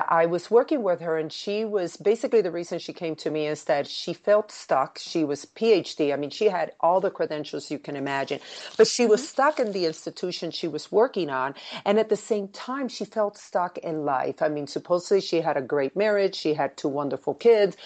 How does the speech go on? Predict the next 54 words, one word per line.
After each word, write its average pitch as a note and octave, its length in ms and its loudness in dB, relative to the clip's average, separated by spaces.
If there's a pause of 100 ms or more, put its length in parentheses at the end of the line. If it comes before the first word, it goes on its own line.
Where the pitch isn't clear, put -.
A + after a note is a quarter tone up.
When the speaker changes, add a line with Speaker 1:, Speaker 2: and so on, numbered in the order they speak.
(180)
Speaker 1:
Her F3 140 -2
mother D3+ 340 2
Speaker 2:
Mm-hmm. D#3 80 0
Speaker 1:
lived G#3+ 180 6
with G#3 220 4
her. G3 180 4
I E3+ 60 4
mean, F#3+ 140 0
it C4+ 80 2
was, A#3+ 120 4
it A3+ 80 4
was A#3+ 200 0
like G3 160 2
she A3+ 220 -6
had G3+ 260 -4
this E3+ 180 -6
great D#3+ 460 -2
little E3+ 400 4
life, D3+ 480 2 (360)
but G#3+ 120 2
she - 180 -4
felt C4 560 -2
that F#3+ 100 0
she F#3 140 -8
told F#3 240 -4
me E3 140 2
every F#3 220 2
morning F#3 340 0
she - 180 -4
woke D3 300 2
up D3 240 2
and C3+ 100 -6
she - 120 -2
was C#3 180 -4
like, C#3 240 -2 (480)
"Is D#3+ 140 2 (100)
this G#3 240 4
is C#4 160 0
it? F#3 280 4 (140)
This G#3 160 -6
is - 60 -20
it? F3 160 -2
I - 60 -12 (120)
worked G3+ 160 -2
Speaker 2:
Mm-hmm. A#3+ 300 -12
Speaker 1:
so F3 260 -2 (720)
hard D#3+ 240 2
for - 140 -6
Speaker 2:
Mm-hmm. A3 100 2
Speaker 1:
this." B3 140 0 (320)
So, A3+ 600 6
um, G3 360 0
she B3 580 -2
got, G3 300 0